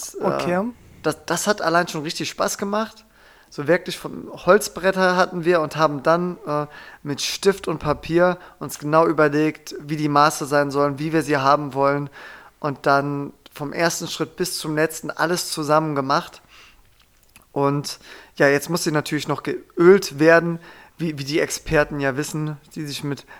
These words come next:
Speaker 2: Balkonmöbel auskennen. Und das hab ich
Speaker 1: Selbsterklärend.
Speaker 2: heu-, genau, das hab ich heute gemacht. Und, äh, ja, dann war ich auch noch joggen, schön im Regen. Also richtig produktiver Tag.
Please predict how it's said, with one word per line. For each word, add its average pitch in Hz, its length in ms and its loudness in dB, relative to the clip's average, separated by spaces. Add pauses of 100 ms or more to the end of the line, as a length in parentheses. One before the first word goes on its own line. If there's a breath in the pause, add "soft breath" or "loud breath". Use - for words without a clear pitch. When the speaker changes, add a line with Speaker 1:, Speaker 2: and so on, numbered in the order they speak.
(140)
Speaker 2:
Balkonmöbel 156 1700 2
auskennen. 160 600 -2 (520 loud breath)
Und 156 180 -4
das 202 240 4
hab 170 140 0
ich 165 100 0
Speaker 1:
Selbsterklärend. 156 240 -2
Speaker 2:
heu-, - 40 -20 (580)
genau, 143 300 -6
das 190 260 -6
hab 196 140 -2
ich 175 120 -8
heute 180 160 0
gemacht. 170 440 -2 (800 loud breath)
Und, 151 640 0
äh, 139 260 -4 (180)
ja, 131 320 2 (380)
dann 143 180 0
war 147 80 6
ich 151 120 0
auch 143 60 -2
noch 131 200 -6
joggen, 190 380 4
schön 165 280 0
im 143 100 -4
Regen. 202 500 -2 (720 soft breath)
Also 143 440 0
richtig 170 440 -6
produktiver 185 520 0
Tag. 165 340 -2